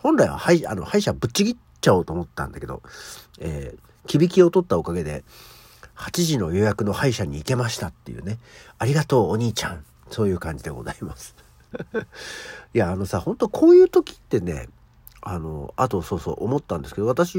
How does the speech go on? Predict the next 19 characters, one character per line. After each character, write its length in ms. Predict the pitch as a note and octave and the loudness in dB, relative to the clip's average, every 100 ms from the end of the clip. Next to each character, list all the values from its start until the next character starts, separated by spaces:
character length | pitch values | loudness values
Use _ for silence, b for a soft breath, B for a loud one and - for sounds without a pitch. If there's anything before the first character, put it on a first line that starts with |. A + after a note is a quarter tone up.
| F3 | 2
ま 140 | E3+ C3+ | 6 6
あ、 60 | |
も 320 | A#2 G#2 D#2 B B B B B B - - - - - | 4 0 -2 B B B B B B -20 -20 -20 -20 -2
う、 40 | F3+ | 2
ね、 120 | A#2+ | 2
以 160 | D#3+ C#3+ | 2 4
前 160 | A#2+ | 2
に 320 | F#2 D2+ C2+ - - - | 2 -6 -10 -14 -20 -8
父 340 | - - - B2 | -6 -4 2 2
を 200 | D#2 - | 2 -2
亡 160 | B2 A#2+ | -2 0
く 120 | A#2 | -2
し 80 | - | 2
て 80 | |
お 80 | A#2 | 2
り 100 | G#2 | 2
ま 120 | G2+ | -2
し 60 | F#2+ | -6
て、 120 | - | -8